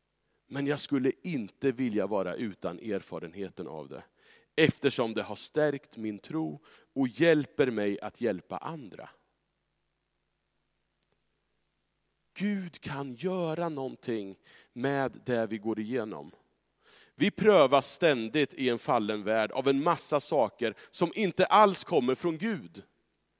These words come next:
Och då kan Gud, om vi lägger det i hans händer, vara mästerlig på att använda det där. Det meningslösa, det vidriga.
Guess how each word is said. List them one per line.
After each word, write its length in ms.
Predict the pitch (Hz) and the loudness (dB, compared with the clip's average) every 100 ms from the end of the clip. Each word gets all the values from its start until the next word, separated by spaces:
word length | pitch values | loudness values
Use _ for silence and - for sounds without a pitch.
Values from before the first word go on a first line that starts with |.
| _ _ _ _ _ _ _ _ _ _ _ _ _ _ _ _ _ | _ _ _ _ _ _ _ _ _ _ _ _ _ _ _ _ _
Och 160 | - 123 | -18 -8
då 380 | 190 127 78 - _ _ | -2 -2 -2 -6 _ _
kan 300 | - 120 107 - | -10 -8 -8 -8
Gud, 540 | 131 113 80 - - _ _ | -8 -8 -10 -20 -20 _ _
om 160 | 240 220 | -4 -2
vi 100 | 117 | -2
lägger 440 | 110 139 107 113 | -2 -4 -2 -4
det 100 | 101 | -2
i 80 | 95 | -4
hans 340 | 117 98 98 | -6 -8 -8
händer, 500 | 117 101 95 92 87 _ _ _ _ _ _ _ _ _ _ _ _ | -8 -8 -6 -8 -8 _ _ _ _ _ _ _ _ _ _ _ _
vara 320 | 123 107 92 | -6 -6 -6
mästerlig 760 | 95 113 117 113 - 110 123 101 | -8 -8 -8 -8 -8 -6 -6 -8
på 140 | 85 | -8
att 100 | 87 - | -8 -6
använda 720 | 151 131 104 101 160 110 95 | -6 -6 -8 -6 -6 -6 -10
det 100 | 80 | -12
där. 320 | 73 58 - _ _ _ _ _ _ _ _ _ _ _ _ _ _ _ | -12 -14 -16 _ _ _ _ _ _ _ _ _ _ _ _ _ _ _
Det 120 | - 104 | -8 -6
meningslösa, 1040 | 117 135 98 98 - 123 110 104 - 76 - _ | -2 -2 -2 -6 -6 -4 -4 -6 -10 -12 -14 _
det 120 | - 110 | -6 -4
vidriga. 680 | 117 117 95 104 92 85 | -4 -4 -6 -6 -4 -4